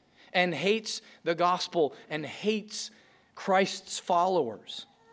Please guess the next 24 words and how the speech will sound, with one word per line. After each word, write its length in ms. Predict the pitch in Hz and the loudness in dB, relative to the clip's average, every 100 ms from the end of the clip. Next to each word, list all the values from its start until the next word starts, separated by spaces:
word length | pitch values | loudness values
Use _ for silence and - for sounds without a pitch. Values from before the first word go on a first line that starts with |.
| - | -8
And 120 | 170 | 4
so 120 | 226 | 6
then 160 | 202 202 | 6 6
rather 260 | 208 214 | 6 6
than 140 | 202 185 | 4 2
being 180 | 190 156 | 2 0
ashamed 480 | - 185 220 285 | 0 2 4 4
of 100 | 156 | 2
suffering 540 | - - 123 - 123 117 | 2 2 2 0 -2 -2
with 160 | 104 | -6
Christ, 400 | - 117 135 196 - - - | -8 -4 -4 -4 -12 -8 2
what 160 | 196 | 4
is 100 | 233 | 4
Paul's 400 | - - 214 185 180 | 0 4 6 6 6
attitude? 460 | 165 226 233 240 | 6 6 2 -4
He's 220 | 180 226 - | -2 -2 -4
proud 480 | - 247 254 311 | -2 2 2 2
of 120 | 311 285 | -2 -4
it. 320 | - - - _ _ _ _ _ _ _ _ _ _ _ 180 | -6 -10 -20 _ _ _ _ _ _ _ _ _ _ _ 4
Like 180 | 220 | 4
the 80 | 226 | 6
apostles 500 | 240 240 240 240 240 | 4 4 2 2 -2
before 480 | 196 214 - 247 240 | -2 -2 0 2 2
him, 240 | 226 190 | 2 -2